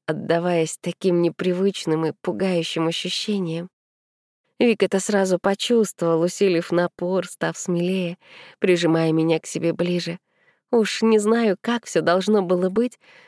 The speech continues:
но казалось, что Вик целовался жадно, нагло, словно дорвался до того, чего хотел так давно. Целовались мы до тех пор, пока не хлопнула дверь столовой, возвращая в реальность.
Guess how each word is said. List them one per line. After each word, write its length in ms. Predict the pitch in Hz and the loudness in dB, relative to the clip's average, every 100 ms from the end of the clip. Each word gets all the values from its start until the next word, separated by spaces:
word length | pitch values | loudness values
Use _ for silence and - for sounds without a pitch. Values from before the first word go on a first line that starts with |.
| _ - | _ 0
но 180 | 214 | 2
казалось, 560 | - 175 185 185 175 165 | 4 2 2 2 2 0
что 240 | - - | -2 0
Вик 240 | 175 180 - | 2 0 -2
целовался 640 | - 165 170 165 - 175 | -2 0 2 0 0 -2
жадно, 600 | 165 170 175 151 123 156 | -2 0 0 0 0 0
нагло, 580 | 160 175 196 175 156 170 | 2 2 2 2 2 0
словно 380 | 175 202 190 190 | 2 2 4 2
дорвался 720 | 170 202 208 214 208 - 190 | 2 0 2 2 2 2 0
до 160 | 175 175 | 0 0
того, 300 | 190 202 202 | 0 0 0
чего 260 | - 185 | 2 0
хотел 380 | 180 190 - 185 - | 0 -4 -2 -4 -2
так 220 | 180 180 | -2 0
давно. 440 | 190 190 175 165 - _ _ _ _ _ _ _ _ - | 0 0 0 -2 -6 _ _ _ _ _ _ _ _ -4
Целовались 600 | - 254 269 294 220 - | 2 4 4 4 4 4
мы 140 | 214 | 4
до 120 | 202 | 4
тех 260 | 202 214 - | 2 -2 0
пор, 180 | - 262 | 0 0
пока 280 | - 170 202 | 0 0 2
не 120 | 196 | 4
хлопнула 560 | 190 220 220 - 170 175 | 4 2 2 2 2 2
дверь 240 | 175 190 | 2 0
столовой, 640 | - - 190 190 220 190 170 | 0 -2 0 2 2 2 0
возвращая 840 | 170 175 165 175 - - 190 180 | 0 -2 -2 -2 -2 0 2 2
в 100 | 180 | 2
реальность. 760 | 190 190 170 160 160 165 - | 2 2 2 0 -2 -6 -12